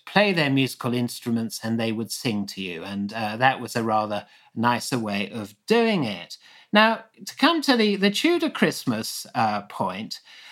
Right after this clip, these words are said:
um, I'm going to sort of deal with the,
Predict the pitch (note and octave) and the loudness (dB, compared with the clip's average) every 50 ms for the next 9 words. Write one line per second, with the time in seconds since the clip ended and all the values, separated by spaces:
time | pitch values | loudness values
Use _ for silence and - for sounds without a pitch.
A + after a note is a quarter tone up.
0 | - - - E3 F#3 G3 G3 G3 G3+ G3+ G3+ - - _ _ _ - - G#3 B3+ | -8 2 6 6 8 8 6 4 0 -2 -4 -6 -14 _ _ _ 4 6 6 6
1 | D4+ D#4 D4 - A#3+ A3+ G#3+ G#3 G3+ G#3 F#3 - - F#3 F3+ E3+ E3+ - F#3+ F3+ | 6 2 2 2 2 4 4 2 2 2 0 0 2 0 0 0 2 2 2 4
2 | F3+ F3+ F3 E3 F3 F3+ E3 E3+ - E3+ E3 D3+ C#3 | 4 4 4 2 2 0 0 0 0 2 2 2 -2